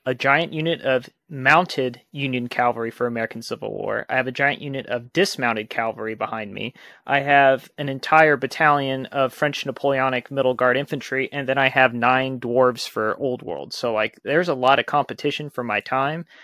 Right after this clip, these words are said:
and it's like, if I don't have the hobby challenge every month, I'm not going to paint Dark Angels.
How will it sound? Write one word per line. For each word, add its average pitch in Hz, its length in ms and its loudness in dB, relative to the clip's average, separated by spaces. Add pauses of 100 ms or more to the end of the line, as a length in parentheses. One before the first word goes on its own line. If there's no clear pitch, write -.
(160)
and 139 100 -2
it's 123 140 -4
like, 120 120 2
if 117 120 -4
I 117 100 2
don't 143 320 2
have 143 320 2
the 127 80 2
hobby 131 380 6
challenge 131 440 -2
every 135 200 -2
month, 147 240 -4
I'm 117 260 -2
not 120 300 2
going 127 220 0
to 110 40 -8
paint - 240 -12
Dark 110 280 -6
Angels. 82 440 -14